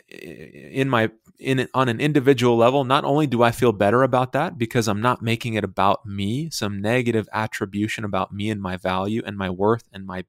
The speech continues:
being. If I can make it about the decision that I made or the scenario or the situation or my approach or how I reacted,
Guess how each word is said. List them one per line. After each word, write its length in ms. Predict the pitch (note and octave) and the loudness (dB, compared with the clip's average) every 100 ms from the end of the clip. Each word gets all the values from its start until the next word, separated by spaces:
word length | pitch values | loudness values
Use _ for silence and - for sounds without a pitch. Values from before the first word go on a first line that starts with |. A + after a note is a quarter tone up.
| - | -10
being. 460 | F#2+ G#2+ C3+ E3+ F#3 _ _ _ _ _ _ _ _ _ _ _ | -6 -6 -6 -8 -12 _ _ _ _ _ _ _ _ _ _ _
If 140 | - D#3+ | -2 0
I 80 | |
can 160 | F3 C3+ | 2 2
make 220 | C#3+ D3+ | 2 2
it 40 | B2+ | 2
about 380 | A2+ B2 - | 4 4 4
the 80 | A2 | 0
decision 760 | G2 - B2+ D#3 A2 F#2 F2 A2 E3+ | 0 2 4 4 4 -2 -6 -14 -8
that 120 | G2+ | -2
I 80 | F#2+ | -2
made 420 | F#2 F2+ E2+ F#2+ - | 0 -2 -4 -10 -8
or 140 | G#2+ G#2 | -4 -2
the 100 | G2+ | -2
scenario 680 | - G#2+ A#2 C#3+ C3+ G#2 F#2 | -2 0 4 6 8 8 6
or 120 | G2 | 4
the 80 | F#2 | 0
situation 920 | - A2+ - A2 C3+ C3+ - G2+ F#2+ | -2 -2 0 2 4 2 0 -4 -4
or 160 | A2 G#2 | -2 0
my 200 | G2+ G#2 | 2 0
approach 680 | G2 - D#3+ D3+ - - - _ - - | 0 2 2 2 -2 -8 -10 _ -10 -6
or 120 | A2 | -2
how 240 | B2+ B2+ | 4 4
I 80 | B2+ | 6
reacted, 760 | A#2 A2 C#3+ D#3 - G2 G2 | 4 4 2 0 -2 -2 -2